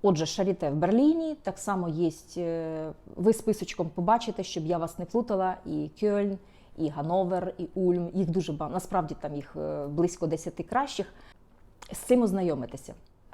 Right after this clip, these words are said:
Е, тепер про зароб-, заробітні плати. Е, заробітна плата лікаря, що тільки починає кар'єру.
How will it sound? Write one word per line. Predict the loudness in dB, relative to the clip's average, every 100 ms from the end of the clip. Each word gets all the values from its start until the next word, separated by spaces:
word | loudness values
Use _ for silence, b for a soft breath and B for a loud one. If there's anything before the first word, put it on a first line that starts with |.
| -12
Е, | -4
тепер | 2 4 6
про | 6
зароб-, | 8 6 4
заробітні | 4 6 6 4 0
плати. | -2 -4 -6 -16 -12 -4
Е, | -2 2
заробітна | 4 6 4 2
плата | 2 2 4 4
лікаря, | 4 4 0
що | 0 -4
тільки | 2 2 2
починає | 0 -2 -2 -2 -2
кар'єру. | -2 -4 -2 -4 -6